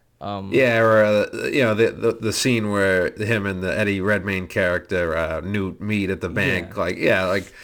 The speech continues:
Speaker 2: and I, I like
Speaker 1: Yeah, that
Speaker 2: too.
Speaker 1: was a good
Speaker 2: It's, it,
Speaker 1: scene.
Speaker 2: it's a change of scenery. Uh, if, uh, um, at least, like, the first one, it doesn't feel like it's, you know, riding too hard on, you know, callbacks to Harry Potter. It, it feels like enough of its own thing.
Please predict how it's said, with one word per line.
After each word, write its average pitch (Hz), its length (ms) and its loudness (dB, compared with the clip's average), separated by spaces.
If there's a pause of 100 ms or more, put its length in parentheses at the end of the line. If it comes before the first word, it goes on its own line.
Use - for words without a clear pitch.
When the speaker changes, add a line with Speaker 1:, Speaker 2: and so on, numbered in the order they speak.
(300)
Speaker 2:
and 170 100 2
I, 175 40 4
I 185 160 2
like 185 200 4
Speaker 1:
Yeah, 202 80 4
that 156 40 4
Speaker 2:
too. 156 60 6
Speaker 1:
was 151 100 6
a - 60 6
good 143 60 4
Speaker 2:
It's, - 160 0
it, 147 120 0
Speaker 1:
scene. 104 100 -12 (360)
Speaker 2:
it's 165 240 2
a 151 60 -2
change 156 320 0
of 120 60 2
scenery. 117 680 4
Uh, 120 80 4 (120)
if, 127 140 -2 (120)
uh, 127 160 2
um, 107 400 -4 (240)
at 147 220 0
least, 214 240 4
like, 160 160 2
the 131 80 2
first 131 460 2
one, 113 160 2
it 113 80 0
doesn't 123 220 0
feel 117 280 -2
like 101 300 0
it's, - 260 -4
you 107 140 -4
know, 95 160 -4
riding 101 480 0
too 104 260 -2
hard 95 400 0
on, 90 300 -4
you 101 100 -8
know, 90 140 -4
callbacks 95 800 -4
to 98 100 -6
Harry 92 260 -2
Potter. 92 500 -4 (100)
It, 135 180 0
it 147 80 0
feels 160 240 2
like 123 120 2
enough 107 280 -2
of 120 80 0
its 113 160 -4
own 110 220 -4
thing. 110 420 -4